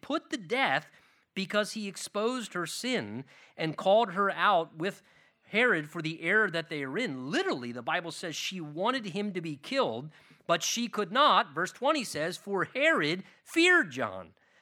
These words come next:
knowing that he was a just and holy man, and Herod protected him," no doubt by putting him in prison. "And when he heard him, did many things, and he heard him gladly." Now, to me, this is interesting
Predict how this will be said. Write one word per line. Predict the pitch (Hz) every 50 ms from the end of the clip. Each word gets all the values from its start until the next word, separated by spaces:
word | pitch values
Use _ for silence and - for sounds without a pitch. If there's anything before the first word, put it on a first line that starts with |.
| _ _
knowing | 156 156 196 240 285 320 302 262 226
that | 202 185 170
he | 190 196
was | 190 180
a | 196 185
just | 135 110 151 156 180 185 - -
and | 240 220
holy | - 202 208 226 247 254 226 185
man, | 170 139 113 113 120 156 190 - - - _ _ _ _ _ _
and | 170 165 160
Herod | 151 180 196 196 196 196 180 -
protected | - 233 214 220 - - 302 302 - - 156 127 120
him," | 131 113 90 87 - -
no | - 110 123
doubt | 127 123 127 135 - - -
by | 123 120 120
putting | 117 - _ - - 156 156 151
him | 151 151 156
in | 156 143
prison. | - 269 302 294 180 - 104 85 - _ _ _ _ _ _ _ _ _ _ _ - _
"And | - 185 202 202
when | 220 226 226
he | 226 220 196
heard | 185 156 233 285 320 320 262 170 160 160
him, | 160 160 160 147 135 127 147 185 170 - _ _ _ _ _ _ _ _ _ 156
did | 165 180
many | 196 214 240 269 240
things, | - - 254 269 233 165 131 127 143 170 160 - - -
and | 180 180 196 185 165
he | - 214 208 208
heard | 185 160 - - 233 254 262 269 269 269 214
him | 180 190 196 202 214 220 185
gladly." | 190 240 277 294 320 320 277 175 143 139
Now, | 156 180
to | 202 - 349
me, | 392 415 403
this | 403 359 - -
is | 202 196
interesting | 269 294 - 240 - - 156 110